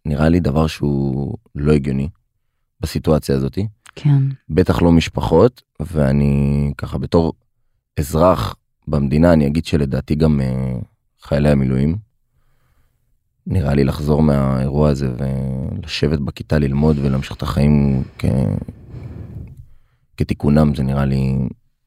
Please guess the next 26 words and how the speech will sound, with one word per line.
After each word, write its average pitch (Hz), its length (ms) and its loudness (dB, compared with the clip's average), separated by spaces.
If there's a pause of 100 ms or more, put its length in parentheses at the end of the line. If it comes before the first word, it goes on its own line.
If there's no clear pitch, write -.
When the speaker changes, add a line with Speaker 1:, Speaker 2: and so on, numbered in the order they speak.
Speaker 1:
לא 76 100 4
אפשרי 71 300 -2
בכלל. 71 340 -2 (280)
Speaker 2:
כן. 127 260 6 (1040)
Speaker 1:
אה, 92 100 4
אז 87 100 4
אני 101 100 6
מודה 113 160 6
שאני 104 160 2
לא 95 80 6
מצליח 90 300 2
ללמוד, 107 420 6
אבל 85 280 4
אני 80 540 2 (320)
זכיתי 82 480 -2
בחברים 78 420 0
טובים, 73 520 0
טובים, 69 300 -2
טובים 69 360 -2
לכיתה, 85 560 0 (240)
אה, 67 360 -4
שדי 71 680 0
כזה 69 220 -4
אמרו 69 200 0
לי, 67 180 0
"אסף, - 500 -4